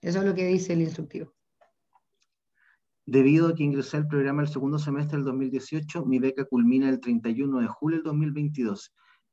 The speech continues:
Speaker 2: En ese caso, ¿se habilitará la renovación de los gastos operacionales?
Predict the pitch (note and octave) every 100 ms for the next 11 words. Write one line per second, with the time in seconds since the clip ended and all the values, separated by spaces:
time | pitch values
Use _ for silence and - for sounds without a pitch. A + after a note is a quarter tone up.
0 | - A#2+ C#3+ D#3 - D3 - A2 G2 -
1 | B2+ A#2+ A#2+ A#2 A2 A2+ C3 C3+ C#3 C3+
2 | C3+ - D3 D3 C#3+ D3+ D3 D#3+ D3+ C#3+
3 | D3 C3 C3 D#3 D#3 -